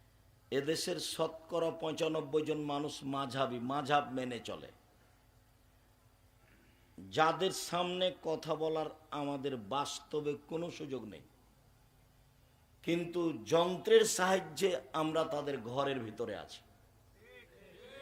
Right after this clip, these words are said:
যার কারণে পৃথিবীর লাখো কোটি মানুষ আমাদেরকে জানে। পৃথিবীর যে দেশেই যায় না কেন, সৌদি আরব হোক, কাতার হোক, কুয়েত হোক, বাহরাইন হোক, মালয়েশিয়া হোক,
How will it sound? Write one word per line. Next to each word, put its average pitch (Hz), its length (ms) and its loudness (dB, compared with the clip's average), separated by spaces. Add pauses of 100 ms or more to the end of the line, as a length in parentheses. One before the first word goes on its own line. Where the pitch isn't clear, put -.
(400)
যার 175 220 4
কারণে 202 440 0 (140)
পৃথিবীর 202 420 -2
লাখো 175 520 0
কোটি 170 340 -6
মানুষ 151 480 -4
আমাদেরকে 131 520 -6
জানে। 117 340 -6 (1120)
পৃথিবীর 233 520 0
যে 165 220 4
দেশেই 196 380 0
যায় 165 240 0
না 151 120 0
কেন, 143 260 -6
সৌদি 139 300 -4
আরব 127 180 -2
হোক, 131 160 -8
কাতার 131 340 -6
হোক, 123 160 -6 (100)
কুয়েত 123 280 -6
হোক, 127 120 -6
বাহরাইন 120 540 -8
হোক, 135 100 -10 (400)
মালয়েশিয়া 127 500 0
হোক, 131 140 2